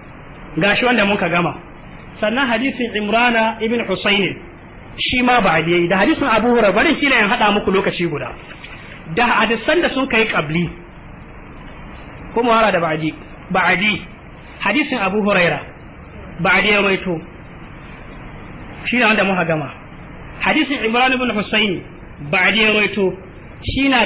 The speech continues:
qadiyya da ta faru ta Abu Huraira ta Zulaidaini. Imran ya ba labarin ta, sannan wa? Sannan Abu Hurairah ya ba labarin ta.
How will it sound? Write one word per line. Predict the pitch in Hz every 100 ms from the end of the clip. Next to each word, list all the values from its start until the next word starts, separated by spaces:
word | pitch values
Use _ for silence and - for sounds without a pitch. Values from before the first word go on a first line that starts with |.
| -
qadiyya | 208 185 269 247
da | 196
ta | 180 226
faru | 208 202
ta | 247 208
Abu | 202
Huraira | 214 214
ta | 214
Zulaidaini. | 208 247 185 175 180 175 165 - - - -
Imran | 214 214 226 269
ya | 233 226
ba | 240 220
labarin | 196 214 226 190
ta, | - 226 269 - - - - -
sannan | 214 240 262
wa? | 220 165 - - - - -
Sannan | 196 220 247
Abu | 208 185 233
Hurairah | 226 226 190
ya | 190
ba | 196
labarin | 175 165 165 160
ta. | 143